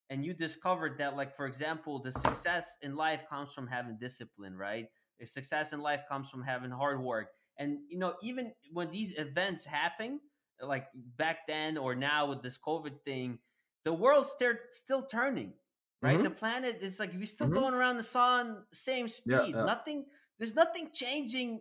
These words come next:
Speaker 1: in the universe,
Speaker 2: Nothing.
Speaker 1: right?
Speaker 2: It's part of
Speaker 1: Nothing.
Speaker 2: it.
Speaker 1: It's just wha-, whatever this bullshit that we have going on right now.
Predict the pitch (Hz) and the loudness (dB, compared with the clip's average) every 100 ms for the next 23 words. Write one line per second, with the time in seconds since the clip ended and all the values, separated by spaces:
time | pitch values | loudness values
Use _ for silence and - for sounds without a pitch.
0 | - 214 214 185 247 247 156 127 95 - | -6 -4 -2 0 0 0 -2 -4 -6 -12
1 | - - 139 - 95 90 147 175 214 190 | -8 4 4 4 -4 -2 0 0 0 0
2 | 208 262 269 208 185 185 269 - - _ | 6 10 10 8 2 -2 -4 -6 -8 _
3 | - 190 233 190 220 240 277 247 254 165 | -4 -2 -2 0 2 2 2 -2 -4 -4
4 | 180 226 - 226 226 214 202 190 196 185 | -4 -4 -4 -4 -4 -2 -4 -2 -2 0
5 | 185 180 185 196 180 165 156 147 165 247 | 2 4 4 4 2 0 0 0 0 -2